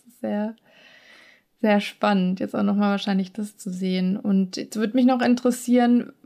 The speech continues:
was so für dich das, die Arbeit in der Institution ausmacht, in der du ja in Leipzig warst, oder jetzt eben auch, ähm, worin jetzt der Vorteil liegt, bei freiberuflichen RestauratorInnen zu arbeiten.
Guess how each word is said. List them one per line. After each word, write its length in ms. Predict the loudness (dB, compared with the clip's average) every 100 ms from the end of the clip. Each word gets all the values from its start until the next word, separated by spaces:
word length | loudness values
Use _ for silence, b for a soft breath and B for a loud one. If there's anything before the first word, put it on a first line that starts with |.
| _
was 360 | 0 0 -2 -18 B B B B B _ _ _ _ -12
so 200 | -2 -2
für 140 | 0 0
dich 420 | 2 0 -4 -10
das, 260 | -10 -10 -6
die 140 | -2
Arbeit 280 | 0 -2 -2
in 120 | -2
der 100 | 0
Institution 960 | -2 -4 -6 -10 -12 -6 0 2 0 0
ausmacht, 640 | 0 0 0 -2 -2 -6 -4
in 120 | 0
der 80 | 0
du 100 | 0
ja 160 | 0 0
in 140 | 0
Leipzig 480 | -2 -4 -6 -8 0
warst, 520 | 2 2 0 -10 -14
oder 380 | -8 -4 0 2
jetzt 260 | 0 -4
eben 280 | -4 -2 0
auch, 460 | 2 2 0 -6 -14 -6
ähm, 460 | -2 2 2 2 0
worin 240 | 0 0
jetzt 180 | -2 -2
der 100 | -4
Vorteil 420 | -2 -4 -4 -4
liegt, 360 | -4 -6 -12 -8
bei 240 | -4 -6
freiberuflichen 880 | -6 0 0 0 -8 -10 -10 -8 -8
RestauratorInnen 840 | -8 -12 -16 -14 -10 -10 -8 -8
zu 100 | -8
arbeiten. 420 | -10 -10 -12 -18